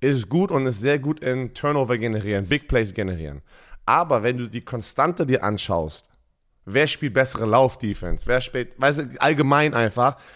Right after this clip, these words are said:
muss man sagen, es sind die Browns Defense, ist die Browns Defense nach zehn Wochen besser ein bisschen. Und das macht mir, ähm, Sorge bei den Steelers. Ich nehme auch das Heimspiel bei den Browns.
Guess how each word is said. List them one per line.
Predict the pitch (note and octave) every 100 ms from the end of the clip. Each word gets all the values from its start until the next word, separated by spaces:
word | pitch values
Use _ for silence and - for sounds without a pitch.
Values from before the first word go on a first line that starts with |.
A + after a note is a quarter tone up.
| -
muss | B2+ D#3 D3+
man | D3
sagen, | A#2 D3
es | C3 -
sind | G#2+ A2+ B2
die | G2+
Browns | A#2 A#2 D#3+ A#2+
Defense, | B2 A#2+ C3+ A2+ -
ist | A#2 -
die | G2+
Browns | A#2 C3+ -
Defense | B2+ C3 A#2
nach | A2
zehn | - B2+
Wochen | A#2+ G#2+ A2 F#2 - -
besser | F#3 F#3 - F#2
ein | F2
bisschen. | F2+ E2+ C#2+ - - - - -
Und | A2+ A2+
das | D#3 F3
macht | F3 - -
mir, | D3+ D#3+ D3+ - - -
ähm, | B2+ B2+ B2+ B2+ A#2+ A#2+ - - - _ _ _ -
Sorge | G#2 C#3 D3+
bei | C#3+ C#3
den | B2
Steelers. | - D3 D3+ D3+ D3 - - -
Ich | A#2+ -
nehme | C#3+
auch | C3+
das | B2+ G2+
Heimspiel | A2 C#3 D3 - C3+
bei | B2
den | A#2+ A2
Browns. | A#2 C3+ C#3+